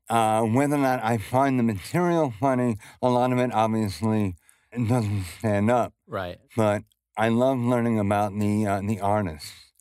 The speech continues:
Speaker 2: Okay.
Speaker 1: behind it. So there's not a, a, a, a huge market for that kind of stuff, but there is for me.
Speaker 2: Yeah.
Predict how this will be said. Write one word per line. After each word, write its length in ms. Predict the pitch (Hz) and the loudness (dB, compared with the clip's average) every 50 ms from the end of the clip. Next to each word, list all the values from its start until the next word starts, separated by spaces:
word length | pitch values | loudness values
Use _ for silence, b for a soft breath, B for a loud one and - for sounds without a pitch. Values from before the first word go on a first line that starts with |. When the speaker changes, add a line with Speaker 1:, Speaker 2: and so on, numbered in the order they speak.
| _ - 135 | _ -14 -10
Speaker 2:
Okay. 160 | 123 123 104 | -8 -6 -4
Speaker 1:
behind 340 | 101 92 104 101 95 90 80 | -2 0 0 0 0 -2 -4
it. 100 | 76 - _ _ _ _ _ - | -6 -10 _ _ _ _ _ -20
So 600 | - - - 123 120 117 113 110 113 110 101 98 - b b b b b | -10 -4 0 2 2 4 2 2 0 0 -2 -4 -10 b b b b b
there's 160 | 127 127 127 | -2 0 2
not 180 | 151 175 185 185 | 2 2 2 2
a, 140 | 160 147 147 - _ - | 0 -2 -4 -6 _ -2
a, 60 | 123 | -2
a, 360 | 131 131 - 117 127 117 - 107 120 | -2 0 0 -2 -4 -4 -4 -4 -4
a 40 | 120 | -4
huge 360 | 110 110 151 160 165 147 127 | -2 0 0 2 2 0 0
market 560 | 113 117 127 127 131 131 123 104 - 127 120 92 | 0 0 0 0 0 0 -2 -4 -6 -6 -6 -6
for 180 | - - 104 101 | -6 -4 -2 0
that 240 | 98 92 90 80 | 0 0 -2 -2
kind 200 | 82 98 98 95 | -4 -4 -2 -2
of 80 | 95 90 | -2 -4
stuff, 260 | 78 - 104 95 87 80 - - | -4 -4 -4 -4 -4 -4 -4 0
but 140 | 120 117 | 0 2
there 160 | 113 120 117 117 | 2 2 2 0
is 120 | 117 107 | 0 -2
for 180 | 98 - 113 107 | -4 -4 -2 0
me. 340 | 104 104 101 87 78 73 71 _ _ _ _ - | 0 0 0 -2 -4 -8 -14 _ _ _ _ -8
Speaker 2:
Yeah. 220 | 131 120 92 73 | -6 -6 -6 -8